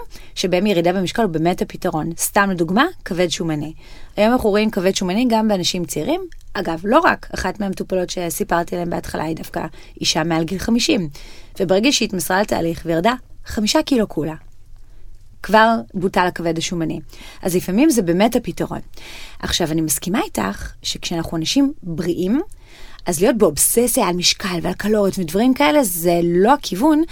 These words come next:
כי הרי זה בסוף מסיט אותנו ממה שחשוב באמת. כי הפוקוס שלנו צריך להיות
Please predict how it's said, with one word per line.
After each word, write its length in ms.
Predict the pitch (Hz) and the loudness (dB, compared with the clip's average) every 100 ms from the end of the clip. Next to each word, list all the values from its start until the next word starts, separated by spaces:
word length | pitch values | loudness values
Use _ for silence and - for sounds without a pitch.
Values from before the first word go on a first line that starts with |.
| - - | -8 -14
כי 120 | - 196 | -2 2
הרי 140 | 170 | 2
זה 80 | 170 | 0
בסוף 280 | - 254 226 | 0 0 2
מסיט 280 | 196 240 | 0 0
אותנו 280 | 247 - 185 | 2 2 2
ממה 180 | 165 190 | 2 0
שחשוב 340 | 208 - 220 | -2 -2 -2
באמת. 420 | 170 165 220 165 - - - - - | 0 0 -2 -4 -10 -20 -20 -16 -12
כי 100 | 143 | -10
הפוקוס 460 | - 226 - 359 | -2 0 4 4
שלנו 280 | - 165 165 | 4 2 0
צריך 240 | 185 175 | -2 -2
להיות 240 | 175 170 | 2 0